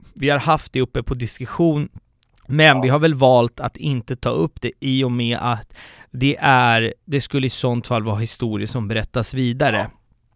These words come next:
Speaker 2: Ja.
Speaker 1: Eh,
Speaker 2: Ja.
Speaker 1: och det,
Speaker 2: Ja.
Speaker 1: då, då blir historierna kanske inte rättvisa.
Speaker 2: Ja, rena stödord eller så. Det är, det är bomber, döda flera, det är egna entréer i arenan.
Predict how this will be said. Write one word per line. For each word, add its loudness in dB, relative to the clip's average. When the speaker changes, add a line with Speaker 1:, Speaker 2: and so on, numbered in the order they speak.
Speaker 2:
Ja. -8
Speaker 1:
Eh, 2
Speaker 2:
Ja. 4
Speaker 1:
och 0
det, 2
Speaker 2:
Ja. -2
Speaker 1:
då, 4
då 2
blir 2
historierna -2
kanske -4
inte -4
rättvisa. 4
Speaker 2:
Ja, 2
rena -8
stödord -2
eller 0
så. -6
Det -2
är, -2
det 0
är -2
bomber, 0
döda 2
flera, -8
det -2
är 0
egna -8
entréer -8
i 0
arenan. -4